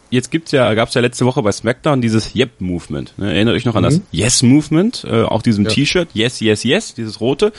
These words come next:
Speaker 1: Das hatten ja Kevin Owens und Sami Zayn neu aufgelegt. Das ist ja eins der beliebtesten Neuauflege-T-Shirts, <laughs> die es in der W W E gibt, glaub ich.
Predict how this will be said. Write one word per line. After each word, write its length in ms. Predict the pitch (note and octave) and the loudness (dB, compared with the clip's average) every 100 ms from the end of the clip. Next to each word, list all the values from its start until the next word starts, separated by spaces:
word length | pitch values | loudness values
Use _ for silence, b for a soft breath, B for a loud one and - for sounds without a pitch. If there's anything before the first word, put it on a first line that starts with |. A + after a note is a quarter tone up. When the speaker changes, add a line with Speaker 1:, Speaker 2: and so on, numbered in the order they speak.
| B B B B | B B B B
Speaker 1:
Das 140 | - - | -8 -2
hatten 180 | B2+ B2+ | 0 2
ja 120 | A#2 | 2
Kevin 300 | - A#2 G#2+ | 2 0 2
Owens 220 | A2+ A2+ | 0 0
und 100 | A2+ | -2
Sami 200 | A2+ A2 | 2 2
Zayn 200 | G2+ A#2 | 4 2
neu 140 | G#2+ F2+ | 4 4
aufgelegt. 600 | A#2+ - F#2 F#2+ B2+ G2 | 2 0 0 0 0 -6
Das 280 | - - | -8 -8
ist 220 | - G#2 - | -6 -4 0
ja 120 | G2 | 0
eins 220 | G2+ A2 | -2 -2
der 100 | G#2+ | 0
beliebtesten 460 | G#2 A#2 A2+ - G#2 | 2 2 0 0 2
Neuauflege-T-Shirts, 1200 | G2+ - A2 A2 F#2+ F#2 - A#2+ - A#2 G2 - | 2 0 -2 0 0 0 0 0 2 4 4 2
<laughs> 20 | |
die 100 | A#2+ | 2
es 100 | A#2+ | 2
in 80 | A#2 | 2
der 100 | G#2+ | 2
W 120 | G#2+ | 4
W 60 | G2+ | 2
E 120 | F2+ | 0
gibt, 240 | G2 - | -2 -4
glaub 220 | - F2 G2+ | 0 2 2
ich. 160 | C#3+ | 0